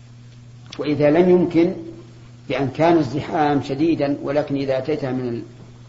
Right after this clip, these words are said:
من الأمام صار أخف، فأتيها من الأمام، وهذا أخف بكثير،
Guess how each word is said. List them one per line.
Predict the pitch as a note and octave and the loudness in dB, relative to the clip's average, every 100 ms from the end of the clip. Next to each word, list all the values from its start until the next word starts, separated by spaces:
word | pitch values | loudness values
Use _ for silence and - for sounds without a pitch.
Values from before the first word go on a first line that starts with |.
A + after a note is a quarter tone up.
| - | -6
من | C#3+ | -4
الأمام | C3+ B2 C3 D3+ D3+ G3 - - - - - - - - - | -2 -4 0 0 0 -4 -12 -20 -20 -20 -20 -20 -20 -20 -6
صار | C#3+ C#3+ C3+ | -2 0 -2
أخف، | - F#3 F#3 - - | -4 -4 -6 -10 -4
فأتيها | E3 - G3 E3 | -2 0 0 2
من | C#3+ | 0
الأمام، | - A#2 - - - - - - - - - - - - - - - - - - - - - - - | -2 -10 -14 -18 -20 -20 -20 -20 -20 -20 -20 -20 -20 -20 -20 -20 -20 -20 -20 -20 -20 -20 -20 -20 -12
وهذا | B2+ C#3 D#3+ F#3 F#3 - | -4 0 2 2 0 -2
أخف | - C#3+ C3 - D3+ | -8 -8 -10 -12 -12
بكثير، | C#3 D#3+ F3 | -6 -2 -2